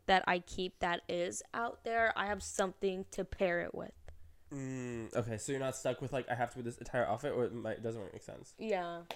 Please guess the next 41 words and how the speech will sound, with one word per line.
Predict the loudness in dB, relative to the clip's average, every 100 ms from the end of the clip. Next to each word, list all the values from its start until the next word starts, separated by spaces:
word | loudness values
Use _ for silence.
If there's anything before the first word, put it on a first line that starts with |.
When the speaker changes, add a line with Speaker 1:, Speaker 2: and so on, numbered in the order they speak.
| -2
Speaker 2:
Yeah. | 0 0 -4 -14 -18 -4
Speaker 1:
Because | 0 2 2
I |
feel | 2 4
like | 4 2 -4 -20 -20 -2
I | 0
do | 2
have | 2
a | 6
lot | 4
of | 4
clothes, | 0 -2 -2
a |
lot | -4
of | 0
nice | -2 0
clothes, | -2 -4 -6 -10 4
but | 8 8 6 -4 -8 -12 -2 4
I |
wear | 6 6
that | 4 2
same | 4 6 6 4 0
outfit | 2 2 2 0 2
all | 0
the | 2
time, | 2 2 0
like, | -2
same | -2 0 0 -2 -4 -8 -10
shirt, | -4 0 0 -2
same | -4 -4
pants, | -4 -6 -8 -12 -16 -18 _ -20 _
because | -6 -2 2
I | 4
don't | 4
have | 4 2
Speaker 2:
Yeah. |
Speaker 1:
anything | -2 -4 -6
to | -6
switch | -8 -8 -6
it |
up. | -6 -8 -12